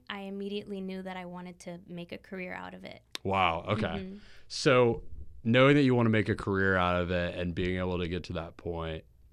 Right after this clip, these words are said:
Speaker 2: two different things, right? I
Speaker 1: Yeah.
Speaker 2: would imagine there was some challenges and first
Speaker 1: Oh.
Speaker 2: being able to get there. What were some of the first big hurdles to overcome?
Speaker 1: Well, the first one was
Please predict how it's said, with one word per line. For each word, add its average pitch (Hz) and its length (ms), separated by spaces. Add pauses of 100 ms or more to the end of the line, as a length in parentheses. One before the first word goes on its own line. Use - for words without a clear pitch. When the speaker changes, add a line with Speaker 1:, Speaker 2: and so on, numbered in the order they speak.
(120)
Speaker 2:
two 107 220
different 85 380
things, 80 440
right? 82 340
I - 40
Speaker 1:
Yeah. 98 200
Speaker 2:
would 101 120
imagine 98 460
there 95 100
was 90 100
some 90 200
challenges 85 840
and 80 200
first 85 280
Speaker 1:
Oh. - 40
Speaker 2:
being 85 260
able 80 160
to 80 100
get 82 320
there. 82 340 (460)
What 107 200
were 135 380
some - 220
of 101 100
the 98 140
first - 540
big 90 320
hurdles 80 440
to 80 120
overcome? 85 680 (560)
Speaker 1:
Well, 294 240
the 294 100
first 370 540
one 370 480
was 262 220